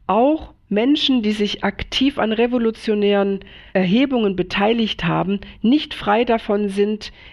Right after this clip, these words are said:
dieses Geschlechterverhältnis immer wieder auch selber herzustellen. Ich denke, ein wichtiger Punkt ist, man kann dem nur entgehen, wenn man es einmal wirklich verstanden hat und wenn man immer wieder das Geschlechterverhältnis reflektiert,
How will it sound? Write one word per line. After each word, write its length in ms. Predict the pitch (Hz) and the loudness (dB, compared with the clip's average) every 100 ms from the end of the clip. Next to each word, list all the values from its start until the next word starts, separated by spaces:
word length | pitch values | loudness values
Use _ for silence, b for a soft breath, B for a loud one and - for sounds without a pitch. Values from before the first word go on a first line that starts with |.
| B | B
dieses 280 | 208 214 202 | 0 0 0
Geschlechterverhältnis 920 | 208 - 185 202 196 175 175 175 175 - | -4 0 -2 -2 -2 0 0 0 -4 -4
immer 440 | 247 277 277 269 214 | 0 4 4 2 0
wieder 320 | 220 208 - | 0 0 0
auch 160 | 170 | -4
selber 440 | - - 185 214 208 | -4 0 2 2 0
herzustellen. 920 | 175 180 185 170 - - 127 117 151 - B B B B | 0 -2 -2 -4 -4 -2 -4 -4 -6 -12 B B B B
Ich 120 | - | 0
denke, 320 | 240 294 254 | 0 2 0
ein 220 | 214 226 | -2 -2
wichtiger 360 | 269 285 269 240 | -2 0 -2 -2
Punkt 400 | - 254 285 285 | -2 0 0 0
ist, 360 | 208 240 - - | -2 -2 -8 -6
man 200 | 196 196 | -4 -2
kann 280 | - 240 269 | 0 0 2
dem 280 | 247 233 240 | 2 4 4
nur 220 | 302 330 | 4 2
entgehen, 720 | 269 262 - 233 208 190 214 B B B | 0 -2 0 2 2 0 -8 B B B
wenn 100 | 202 | -2
man 120 | 214 | 0
es 140 | 214 - - | -2 -4 -2
einmal 520 | 208 262 269 254 233 | 0 2 2 2 0
wirklich 380 | 208 233 233 - | -2 -2 -4 -2
verstanden 640 | 196 - 190 226 - 214 | -2 0 -2 -2 -4 -2
hat 200 | 190 190 | -2 -2
und 140 | 185 | -2
wenn 100 | 190 | -2
man 200 | 185 180 180 | 0 -2 -2
immer 420 | 240 254 285 277 202 | 0 2 2 0 0
wieder 260 | 220 226 | 0 0
das 220 | 214 196 | 0 -4
Geschlechterverhältnis 1200 | - 190 185 208 - 220 202 190 190 196 190 - | -4 -2 0 -2 -2 -2 0 0 0 0 -4 -2
reflektiert, 760 | 185 - 190 180 - 175 151 | -4 -2 -2 -2 -6 -2 -2